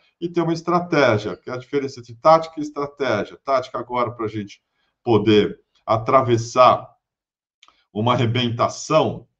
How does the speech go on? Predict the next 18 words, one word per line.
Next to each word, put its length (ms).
e 100
depois 500
a 80
gente 240
poder 520
ter 200
calma 540
pra 160
fazer 400
planos 840
e 60
tocar 540
esses 280
planos, 800
né, 280
com 840
sabedoria, 1400
com, 1000